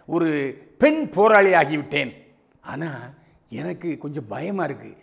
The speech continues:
ஏன்னா, நிறைய எதிர்ப்பு இருக்கு. எவன் அடிக்க வருவான், எவன், அஹ், கையை பிடிச்சிருப்பான்னு தெரியல. அதனால எனக்கு ஒரு பாதுகாப்பு தேவை. அதனால் நான் இப்போது திமுகவில் சேர தயாரா இருக்கிறேன். இதற்காக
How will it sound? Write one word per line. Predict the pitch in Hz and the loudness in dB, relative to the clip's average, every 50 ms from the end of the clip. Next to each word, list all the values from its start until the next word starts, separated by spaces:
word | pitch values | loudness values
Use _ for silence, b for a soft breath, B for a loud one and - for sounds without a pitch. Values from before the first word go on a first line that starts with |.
| b b b | b b b
ஏன்னா, | - 156 - | -14 -14 -14
நிறைய | 107 98 - 135 165 202 233 233 247 262 277 285 | -12 -12 -12 -10 -10 -10 -12 -14 -16 -14 -12 -12
எதிர்ப்பு | 208 139 127 139 165 - 214 - 185 180 | -12 -10 -10 -8 -6 -6 -6 -4 -4 -6
இருக்கு. | 165 131 131 151 131 98 - B B B B 101 95 | -6 -6 -8 -14 -14 -14 -18 B B B B -14 -8
எவன் | 101 135 147 190 202 | -6 -6 -4 -4 -6
அடிக்க | 180 160 170 151 170 175 | -6 -6 -8 -8 -6 -6
வருவான், | 170 160 156 160 175 185 170 135 | -6 -6 -6 -6 -6 -6 -8 -8
எவன், | 135 139 160 175 170 160 143 B B B B B | -8 -8 -6 -6 -6 -6 -8 B B B B B
அஹ், | - 147 147 151 151 147 147 147 147 147 147 143 143 143 143 139 | -14 -10 -8 -8 -6 -6 -6 -8 -8 -8 -10 -10 -10 -12 -10 -6
கையை | 151 151 156 160 147 | -4 -4 -4 -4 -6
பிடிச்சிருப்பான்னு | 143 139 127 143 139 127 147 151 156 147 - | -6 -10 -10 -10 -10 -8 -8 -10 -10 -10 -10
தெரியல. | 131 143 151 147 143 107 107 | -6 -6 -4 -6 -6 -8 -12
அதனால | - 107 127 156 190 | -12 -10 -8 -6 -6
எனக்கு | 185 151 131 123 | -6 -8 -10 -12
ஒரு | 113 - | -16 -18
பாதுகாப்பு | _ - - 170 214 254 269 262 220 214 190 170 - 151 - | _ -10 -6 -4 -4 -2 -4 -2 0 0 0 0 -2 -12 -12
தேவை. | - 135 131 135 135 127 107 - b b b b b b b | -8 -6 -6 -6 -6 -8 -12 -14 b b b b b b b
அதனால் | b - 143 156 226 247 233 190 170 170 165 - - - - - _ _ _ | b -6 -2 0 2 2 4 4 4 4 2 -2 -10 -20 -20 -20 _ _ _
நான் | - 135 151 170 180 180 170 | -2 2 4 4 4 2 0
இப்போது | 143 151 143 - 165 160 160 156 160 147 - - | -6 -10 -10 -6 -4 -4 -2 -2 -4 -6 -6 -4
திமுகவில் | 196 247 277 269 254 233 190 - - 175 170 180 190 | -2 -2 0 0 0 -2 -2 -2 -2 -2 -2 -2 -4
சேர | 180 - 151 156 165 180 | -6 -6 -4 -2 -2 -2
தயாரா | 185 185 - 123 135 156 170 175 175 165 | -2 -4 -4 -2 2 4 4 4 4 4
இருக்கிறேன். | 151 139 113 135 135 139 131 - _ _ b b b b b b b b | 2 0 -4 -8 -8 -10 -10 -12 _ _ b b b b b b b b
இதற்காக | 123 135 170 208 247 240 240 240 214 190 180 135 151 165 165 170 165 | -12 0 8 8 8 8 8 6 6 8 8 6 4 2 2 2 0